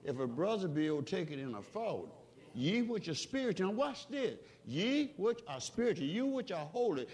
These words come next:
you which are mature, you which are grown, go to that brother, that sister, and restore them back to where they was in the beginning. That's what the Lord say.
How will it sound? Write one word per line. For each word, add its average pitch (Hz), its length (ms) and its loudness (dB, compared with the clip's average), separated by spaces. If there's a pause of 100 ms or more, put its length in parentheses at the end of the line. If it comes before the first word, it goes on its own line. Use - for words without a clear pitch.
(140)
you 233 240 4
which 233 240 2
are 160 80 2
mature, 151 560 0
you 208 280 0
which 220 240 2
are 143 120 0
grown, 170 500 2 (1000)
go 247 240 4
to 262 180 -4
that 175 580 -4
brother, 202 380 2
that 160 200 0
sister, 180 540 0 (240)
and 190 160 0
restore 285 760 2
them 214 260 -4
back 214 260 0
to 190 100 -2
where 175 200 4
they 170 100 2
was 160 340 0
in 151 120 0
the 139 40 -2
beginning. 135 520 0 (2000)
That's 254 160 0
what 269 80 -4
the 254 100 0
Lord 269 320 0
say. 185 280 -4